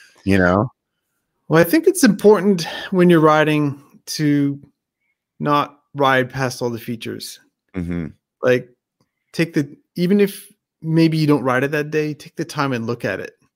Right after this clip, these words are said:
Speaker 1: Mm-hmm.
Speaker 2: and, and kinda scope it out. And, and then if you can ride it, session it. But if
Speaker 1: Mm-hmm.
Speaker 2: you can't ride it, at least you know what you're in for the next time you go by. And,
Speaker 1: Yeah.
Speaker 2: uh, and, and then maybe next time it won't look so scary anymore.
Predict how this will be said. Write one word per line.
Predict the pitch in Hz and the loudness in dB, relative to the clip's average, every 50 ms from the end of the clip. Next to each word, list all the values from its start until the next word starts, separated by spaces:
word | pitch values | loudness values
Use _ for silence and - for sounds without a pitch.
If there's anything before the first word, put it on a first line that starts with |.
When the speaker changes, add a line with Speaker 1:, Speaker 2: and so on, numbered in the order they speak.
| _ _ - | _ _ -8
Speaker 1:
Mm-hmm. | 98 90 95 95 90 87 | -6 -4 -4 -4 -4 -2
Speaker 2:
and, | 127 123 120 120 120 - _ - | -2 -2 -2 -4 -6 -8 _ -6
and | 127 120 117 - - _ | -6 -6 -6 -8 -12 _
kinda | - 147 143 127 120 | -6 -2 -2 -2 -2
scope | - - - - 131 120 120 123 | -2 -4 -4 -2 -2 0 2 0
it | 110 | 0
out. | 104 101 107 104 - - | 2 0 -2 -2 -6 -8
And, | - 107 104 101 95 98 - _ _ _ _ _ _ - - _ _ _ _ _ - | -12 -10 -10 -10 -10 -12 -16 _ _ _ _ _ _ -20 -20 _ _ _ _ _ -6
and | - 123 127 127 | -2 0 2 2
then | 127 127 127 | 4 4 2
if | 123 - 135 | 0 0 -4
you | 131 | -4
can | 127 - 160 175 175 | 0 0 2 2 2
ride | 143 127 135 147 | 2 2 2 2
it, | 160 156 156 | 0 0 -2
session | - - 151 147 143 - 147 120 | -2 -2 -2 -2 -2 -4 -6 -8
it. | - - - _ _ _ _ _ _ _ _ _ _ | -8 -10 -14 _ _ _ _ _ _ _ _ _ _
But | - - | -2 -2
if | 127 - | 0 0
Speaker 1:
Mm-hmm. | 139 | -2
Speaker 2:
you | 135 | -2
can't | - 170 175 165 139 | 0 0 0 0 2
ride | 147 139 135 135 147 | 2 2 2 4 2
it, | 143 | 2
at | - 135 | 0 0
least | 151 156 151 - - | -4 -4 -4 -4 -4
you | 147 143 | -2 0
know | 139 123 123 | 0 0 0
what | 123 123 127 120 - | 0 0 0 -2 -2
you're | 127 120 117 | -4 -4 -4
in | 117 127 135 | -4 -6 -8
for | - - 113 113 | -8 -8 -8 -8
the | 110 110 | -6 -8
next | 107 101 - - - | -8 -10 -12 -14 -14
time | - 120 107 104 | -12 -12 -12 -12
you | 101 98 | -12 -12
go | 107 101 92 | -12 -12 -10
by. | 104 104 104 110 113 139 - _ _ _ _ _ _ _ _ _ - | -8 -8 -8 -8 -8 -10 -12 _ _ _ _ _ _ _ _ _ -14
And, | - 117 110 104 90 87 87 85 | -10 -8 -4 -2 0 0 -2 -2
Speaker 1:
Yeah. | 95 | -4
Speaker 2:
uh, | 90 90 85 85 _ _ _ _ _ _ _ _ - - | -8 -8 -10 -14 _ _ _ _ _ _ _ _ -10 -8
and, | 117 117 117 - | -6 -6 -6 -6
and | - 104 120 123 123 | -6 -6 -4 -2 -2
then | 120 120 120 | 0 0 0
maybe | 120 123 123 123 123 117 | 2 2 2 2 2 2
next | 113 110 120 - - | 2 0 -2 -6 -8
time | - 127 123 123 | -6 -4 -2 -2
it | 117 | -2
won't | 113 113 117 110 113 | -2 -2 -4 -4 -4
look | 123 113 - | -6 -6 -6
so | - 110 | -8 -6
scary | 107 - - - 110 110 110 113 113 110 | -6 -6 -6 -4 -4 -2 -2 -2 -4 -4
anymore. | 107 110 117 117 - - - 113 | -6 -6 -8 -8 -8 -8 -10 -10